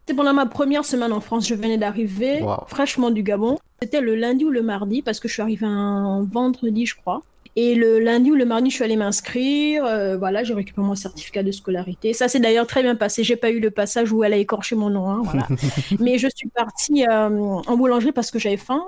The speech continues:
Speaker 1: Je suis partie en boulangerie acheter à manger. Et la serveuse, donc, elle me sert, toute gentille. « Ah, merci, vous voulez, machin. » Je, non, je lui dis, « Bah, je dis ce que je veux prendre. »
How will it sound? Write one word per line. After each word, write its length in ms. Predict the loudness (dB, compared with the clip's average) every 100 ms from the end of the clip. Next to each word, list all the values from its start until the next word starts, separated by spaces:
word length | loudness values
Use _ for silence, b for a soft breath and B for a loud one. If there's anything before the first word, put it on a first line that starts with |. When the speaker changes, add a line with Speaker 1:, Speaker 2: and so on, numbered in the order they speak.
| -4
Speaker 1:
Je 60 | -4
suis 140 | -2
partie 240 | -4 -2
en 40 | 0
boulangerie 360 | 0 0 0
acheter 240 | -2 -2 -2
à 60 |
manger. 400 | 0 0 -2 -2 -6 _ _ -2
Et 100 | 0
la 120 | 2
serveuse, 340 | 2 2 2
donc, 180 | 2 0
elle 100 | 0
me 100 | -2
sert, 300 | -2 -4 -4
toute 140 | -6 -6
gentille. « 460 | -4 -6 -4 -2 0
Ah, 140 | 0
merci, 420 | 0 -4 -2 0 2
vous 100 | 0
voulez, 300 | 0 0 0
machin. » 440 | -2 -4 -2 -2
Je, 100 | 0
non, 120 | 0 0
je 60 |
lui 80 | 0
dis, « 120 | 0
Bah, 140 | 0 0
je 140 | -2
dis 160 | 0 0
ce 100 | 0
que 100 | -4
je 100 | -4
veux 120 | -6
prendre. » 360 | -4 0 0